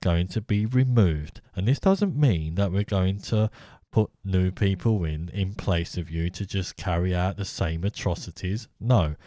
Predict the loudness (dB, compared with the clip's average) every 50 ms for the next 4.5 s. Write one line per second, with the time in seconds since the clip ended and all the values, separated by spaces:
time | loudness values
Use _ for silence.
0 | -16 -16 -16 _ _ 2 4 4 6 4 4 2 0 0 0 0 2 2 4 4
1 | 4 4 2 2 0 0 0 2 0 0 0 0 -2 0 0 0 2 2 2 0
2 | 0 0 0 0 2 2 2 2 0 0 -4 -6 -6 -8 -8 -10 -12 -16 -20 -20
3 | -12 -4 2 4 4 4 4 4 4 4 4 4 4 4 4 4 2 2 0 0
4 | 0 0 0 0 0 0 -4 -6 -10